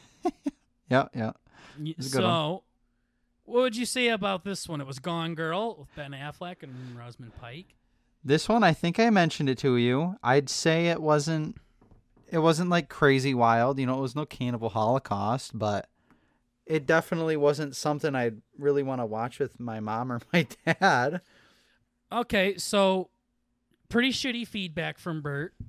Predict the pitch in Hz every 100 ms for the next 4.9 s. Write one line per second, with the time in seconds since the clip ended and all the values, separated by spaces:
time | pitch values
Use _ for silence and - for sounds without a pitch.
0 | - 175 160 151 139 139 147 - - _
1 | - - - - 160 175 190 202 190 190
2 | 190 196 185 202 170 170 160 156 165 160
3 | 160 156 151 135 131 131 - - 156 147
4 | 131 131 127 127 127 123 123 135 160